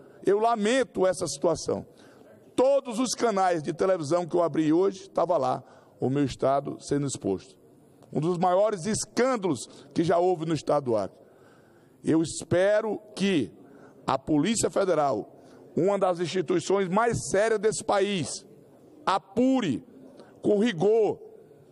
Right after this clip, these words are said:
Quem for inocente, não tem nenhum problema. Libera. Agora, esse pessoal que desviou o dinheiro do povo do Acre, eles têm que ser pagos.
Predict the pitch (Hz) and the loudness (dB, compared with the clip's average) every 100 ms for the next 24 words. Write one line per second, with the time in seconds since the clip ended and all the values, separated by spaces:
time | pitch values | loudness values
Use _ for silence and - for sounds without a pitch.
0 | - - 269 - 254 247 220 - 262 269 | -6 0 0 2 0 2 0 2 2 0
1 | - - 220 214 254 254 302 277 226 175 | -4 -4 -2 0 0 2 2 0 0 0
2 | 120 - - - - - - - - - | -2 -6 -18 -20 -20 -20 -20 -20 -20 -20
3 | - - - 233 190 202 160 107 - - | -20 -10 -2 0 2 2 0 -2 -10 -20
4 | - - - 143 156 165 147 208 202 - | -20 -20 -4 -2 0 0 2 0 0 -2
5 | 202 - 156 135 104 - - - - - | -2 0 0 0 -2 -8 -18 -20 -20 -20
6 | - 185 196 180 127 202 196 160 190 214 | -8 -2 0 -2 -2 -2 0 2 4 4
7 | 247 247 - - 156 190 185 254 240 208 | 4 0 -2 -4 -2 0 2 2 0 -4
8 | 147 208 190 151 170 190 - - - - | 0 0 2 0 2 0 -4 -8 -8 -20
9 | - 151 190 180 - - 160 - 143 - | 0 2 2 0 -4 -4 -2 -2 -4 -2
10 | 95 92 | -4 -4